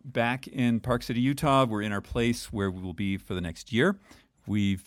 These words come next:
stayed in a number of temporary places over the last year, and it's really nice to be, to, you know, just to be in your, just to be in our own place here. Um, so I've got a, I finally have, like, my own desk. I've got an office.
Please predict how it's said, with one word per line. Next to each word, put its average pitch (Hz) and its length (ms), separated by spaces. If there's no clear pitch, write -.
stayed 95 460
in 95 220
a 92 40
number 104 440
of 87 400
temporary 98 360
places 92 680
over 90 220
the 82 140
last 82 520
year, 92 400
and 110 400
it's 120 200
really 185 200
nice 98 520
to 117 140
be, 95 160
to, - 180
you 135 100
know, 92 100
just - 200
to - 40
be 151 100
in 113 60
your, 82 160
just - 260
to - 60
be 180 80
in 135 80
our 87 100
own 87 80
place 113 300
here. 78 200
Um, 90 340
so 95 200
I've 95 180
got 101 160
a, 82 200
I 98 60
finally 92 240
have, 92 180
like, 80 200
my 82 160
own 71 140
desk. - 440
I've - 120
got 78 100
an 78 140
office. 156 460